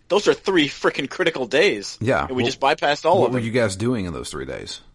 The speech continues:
Speaker 1: Like, those two things alone are, kinda ruined the pacing at the end.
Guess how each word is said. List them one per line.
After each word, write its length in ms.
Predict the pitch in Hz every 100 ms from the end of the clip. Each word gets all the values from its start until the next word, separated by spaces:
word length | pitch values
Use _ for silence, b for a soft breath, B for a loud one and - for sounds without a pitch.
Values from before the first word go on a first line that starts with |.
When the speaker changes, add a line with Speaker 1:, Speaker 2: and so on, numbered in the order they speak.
| _ _ _ _ _ _
Speaker 1:
Like, 340 | - 139 - -
those 280 | 156 180 -
two 140 | 214
things 260 | 190 175 170
alone 520 | 143 127 135 165 170
are, 220 | - 127 -
kinda 360 | - 139 156 147
ruined 320 | 139 151 147
the 40 |
pacing 460 | 139 143 143 165 160
at 160 | 151
the 160 | 147 156
end. 360 | 160 160 160